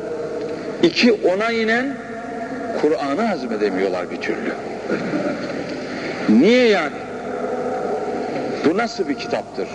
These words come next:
Bu bizim meşrebimize uymaz, mez-, mezhebimize uymaz.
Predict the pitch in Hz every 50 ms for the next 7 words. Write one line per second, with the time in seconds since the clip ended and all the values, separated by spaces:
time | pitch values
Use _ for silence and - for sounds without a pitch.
0 | - - - 135 143 156 165 151 170 190 185 156 117 - - - - - - -
1 | - - - - - - - - - 170 165 - - 190 185 170 180 170 175 165
2 | 160 175 170 160 165 156 156 160 156 151 147 151 156 156 151 139 147 123 147 151
3 | 143 147 147 143 151 151 147 147 139 156 151 147 147 147 147 151 151 156